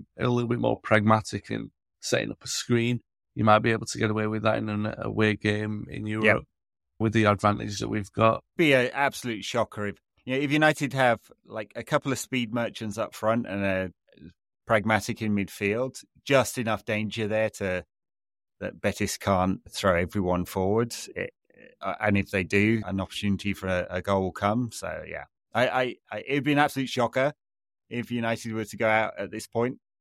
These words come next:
Speaker 2: But then
Speaker 1: Yeah.
Speaker 2: again, <laughs> and we've got the experience of the past week. But, uh, in fact, actually, that the part, what happened last weekend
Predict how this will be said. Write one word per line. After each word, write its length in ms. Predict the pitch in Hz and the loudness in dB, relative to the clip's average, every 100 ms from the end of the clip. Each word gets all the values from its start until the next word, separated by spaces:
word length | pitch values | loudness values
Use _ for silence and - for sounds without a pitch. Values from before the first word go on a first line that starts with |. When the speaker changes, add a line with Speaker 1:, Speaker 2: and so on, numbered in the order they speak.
| _ _ | _ _
Speaker 2:
But 200 | 127 113 | -4 0
then 180 | 127 123 | 2 4
Speaker 1:
Yeah. 140 | 101 | 4
Speaker 2:
again, 420 | 92 - 147 151 151 _ | 4 4 2 2 -6 _
<laughs> 100 | - - _ _ _ - | -18 -18 _ _ _ -10
and 120 | 117 | -6
we've 160 | 113 110 | -6 -4
got 140 | 117 | -4
the 100 | 110 | -2
experience 420 | 113 - 113 104 110 | -6 -2 -2 -2 -4
of 140 | 101 | -4
the 60 | 101 | 0
past 300 | 104 95 - | 0 0 -2
week. 200 | 98 95 | -4 0
But, 180 | 107 - _ _ - | -2 -2 _ _ -4
uh, 80 | 139 - 156 | -4 -4 -2
in 220 | 165 156 | -2 4
fact, 220 | 143 - | 2 4
actually, 500 | 135 123 113 104 98 _ _ _ _ _ | -2 -2 -4 -6 -8 _ _ _ _ _
that 220 | 127 120 - | 0 0 -2
the 140 | 117 | -4
part, 220 | 143 127 | 0 0
what 200 | 123 117 | 2 0
happened 360 | 107 110 110 98 | 0 -2 -2 -4
last 280 | 107 101 - | -2 -4 -4
weekend 580 | 104 - 98 87 101 | -10 -6 -6 -4 -8